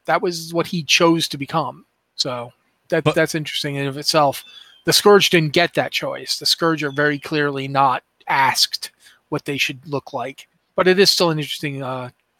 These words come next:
Speaker 1: connection between the two of them. But to get back to the idea of, like, having various undead on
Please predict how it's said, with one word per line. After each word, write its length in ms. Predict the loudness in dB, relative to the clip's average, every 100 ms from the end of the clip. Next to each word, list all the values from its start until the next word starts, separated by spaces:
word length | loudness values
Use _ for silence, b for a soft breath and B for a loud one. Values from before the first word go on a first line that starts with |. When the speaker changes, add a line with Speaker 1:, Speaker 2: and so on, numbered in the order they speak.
| -8
Speaker 1:
connection 320 | -2 0 -2
between 220 | -4 -6
the 40 | -4
two 120 | -2
of 80 | -2
them. 120 | -6 B B B -2
But 120 | 2
to 80 | 6
get 180 | 6
back 280 | 6 2 4
to 100 | 2
the 160 | 4 6
idea 300 | 6 6 4
of, 100 | 2
like, 380 | -2 -2 -8 -16 -4
having 420 | 2 2 2 0
various 500 | 2 2 2 0 -2 -2
undead 500 | -4 -2 0 -2 -6 b b _ _
on 540 | 2 4 2 -4 -12